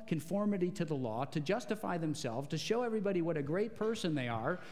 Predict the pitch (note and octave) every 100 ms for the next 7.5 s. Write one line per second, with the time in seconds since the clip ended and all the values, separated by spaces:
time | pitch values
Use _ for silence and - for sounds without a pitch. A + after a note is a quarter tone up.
0 | - E3+ E3+ F3 A3 C4+ A#3+ D#3 C3 A#2+
1 | E3+ G3 G#3 F3+ F3 A3+ A3 G3 F#3+ F#3
2 | D#3 F3 G3 F3 E3+ E3+ E3+ - D3 C#3+
3 | C3+ C#3+ F#3+ B3 F#3 F3 E3+ F#3+ G3 F3
4 | - F3 E3 E3+ A#3+ G#3+ G3 - A3 A#3+
5 | A#3+ - G#3 A3 A3+ G3+ F#3+ E3+ G3+ G#3+
6 | G#3 - - G#3+ G#3+ - A#3 A#3 A#3+ A3
7 | B3+ A#3+ E3+ -